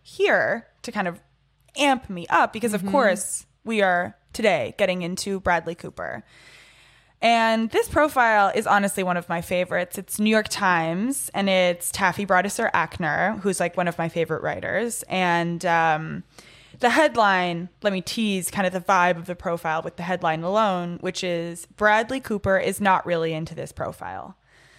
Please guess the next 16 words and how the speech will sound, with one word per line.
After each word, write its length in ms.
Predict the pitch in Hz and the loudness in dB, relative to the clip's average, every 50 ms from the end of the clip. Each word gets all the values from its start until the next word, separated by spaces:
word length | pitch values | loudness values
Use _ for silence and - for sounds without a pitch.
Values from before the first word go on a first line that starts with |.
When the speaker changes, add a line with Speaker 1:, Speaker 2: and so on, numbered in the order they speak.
| _ _ _ _ | _ _ _ _
Speaker 1:
In 220 | - 226 226 220 - | 0 2 2 2 2
A 100 | - - | 0 0
Star 260 | - - 214 226 240 | 2 2 4 4 4
Is 140 | 247 254 - | 2 -2 -2
Born, 520 | - 208 196 190 190 185 185 185 208 - - | 0 0 2 2 2 0 -2 -6 -8 -12 -8
his 400 | - 214 208 190 185 185 180 - | -2 0 2 2 2 0 -4 -4
directorial 640 | - 208 202 208 233 - - 220 202 196 202 202 214 | -2 0 2 2 0 0 2 2 4 4 4 2 2
debut, 540 | 202 226 226 208 202 185 180 170 170 170 - - | 0 0 -2 -2 -2 -2 0 0 0 -2 -2 -2
Mister 260 | 202 202 - - 254 | -4 -4 -4 -4 -4
Cooper 380 | - 233 214 - - 185 185 185 | -2 -2 0 2 2 2 4 4
wrangles 400 | 220 214 214 220 233 233 233 220 | 4 2 4 4 2 2 2 0
with 220 | 208 196 185 - | -2 -4 -4 -4
the 100 | - 208 | -4 -4
celebrity 420 | - - 190 185 185 196 208 220 240 | -2 0 0 0 0 0 -2 -2 -2
industrial 460 | 233 214 185 180 - - 190 185 180 | 0 0 0 -2 -2 -4 -4 -4 -2
complex. 580 | - 170 165 160 - - - - - - - | -2 -4 -4 -4 -6 -8 -8 -8 -12 -18 -20